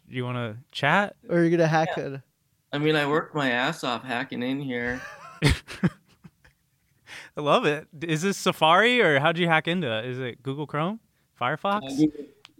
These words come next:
Speaker 3: Google Chrome, and then, um, yeah,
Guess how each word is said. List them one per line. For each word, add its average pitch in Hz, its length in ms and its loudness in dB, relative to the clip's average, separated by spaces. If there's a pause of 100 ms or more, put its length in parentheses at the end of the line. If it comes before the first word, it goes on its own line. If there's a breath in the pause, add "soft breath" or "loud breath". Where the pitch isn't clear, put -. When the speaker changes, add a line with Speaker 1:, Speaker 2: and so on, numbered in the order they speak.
(180)
Speaker 3:
Google 160 320 2
Chrome, 147 540 -2
and 127 240 -2
then, 127 340 -6
um, 110 480 -8 (1300 soft breath)
yeah, 110 540 -6